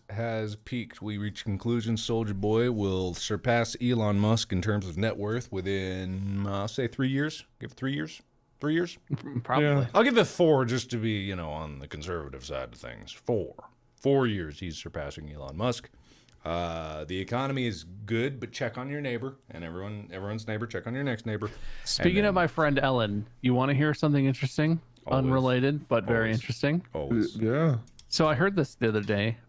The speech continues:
Speaker 2: from an, an old episode of the Adam Savage podcast.
Speaker 1: Mm-hmm.
Speaker 2: Um, the Tesla that they sent into space,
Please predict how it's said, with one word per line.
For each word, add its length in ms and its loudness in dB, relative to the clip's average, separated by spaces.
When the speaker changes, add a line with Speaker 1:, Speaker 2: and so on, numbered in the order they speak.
Speaker 2:
from 560 0
an, 160 2
an 280 0
old 160 2
episode 300 0
of 100 -2
the 120 2
Adam 200 2
Savage 380 0
podcast. 720 -2
Speaker 1:
Mm-hmm. 420 -8
Speaker 2:
Um, 440 0
the 160 4
Tesla 760 0
that 160 -2
they 100 2
sent 320 -2
into 160 0
space, 720 -4